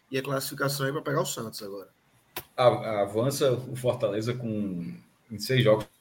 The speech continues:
Speaker 2: tem quatro vitórias, um empate e uma derrota. Depois de quinze anos, o Fortaleza volta a-, às quartas de final. Ah, eu tenho a impressão que, a gente já, que isso já foi pauta hoje, mas já dá pra repetir. É,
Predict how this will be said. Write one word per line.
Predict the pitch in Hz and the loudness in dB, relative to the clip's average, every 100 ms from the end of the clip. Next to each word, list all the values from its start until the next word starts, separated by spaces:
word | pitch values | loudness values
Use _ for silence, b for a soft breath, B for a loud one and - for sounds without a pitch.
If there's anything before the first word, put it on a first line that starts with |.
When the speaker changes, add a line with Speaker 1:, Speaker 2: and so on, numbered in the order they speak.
| _ | _
Speaker 2:
tem | - 104 | -8 -4
quatro | 107 123 127 | 4 4 4
vitórias, | 110 - 101 110 120 - 113 | -2 0 2 2 0 -6 -4
um | 120 | 0
empate | 131 127 95 92 | 0 2 2 2
e | 113 | 0
uma | 113 | 4
derrota. | 98 85 101 - 139 b b b b b - | 4 6 4 2 -4 b b b b b -12
Depois | 110 135 120 | -4 4 4
de | 117 | 4
quinze | - 165 214 196 151 | 0 0 0 4 6
anos, | 123 151 175 - - _ - | 6 4 -2 -8 -14 _ -10
o | 117 110 110 - | -4 -2 -4 0
Fortaleza | 113 - 110 107 101 95 85 - - | 0 4 4 4 4 4 4 -2 4
volta | 107 131 151 135 | 8 8 6 4
a-, | - 107 98 92 - | 6 4 4 2 -2
às | - | -6
quartas | - 98 98 107 104 | 2 2 2 -2 -4
de | 107 | -2
final. | 113 110 95 98 131 B B _ _ _ | -2 -4 0 2 2 B B _ _ _
Ah, | 104 107 104 98 95 90 85 76 - _ | -4 0 2 2 2 0 -2 -4 -12 _
eu | 220 | -2
tenho | 320 | 0
a | 311 | 4
impressão | 131 165 | 4 6
que, | |
a | 156 | 4
gente | - | 4
já, | 185 | 2
que | - | 0
isso | 131 | 2
já | 151 | 4
foi | 160 - | 6 8
pauta | 139 131 | 8 8
hoje, | 104 92 | 2 2
mas | 110 | 2
já | 117 | 4
dá | 110 | 4
pra | 110 113 | 4 4
repetir. | 117 98 82 - b b _ - | 2 -2 -6 -12 b b _ 4
É, | 107 107 104 101 98 95 90 90 | 8 10 10 8 8 6 2 0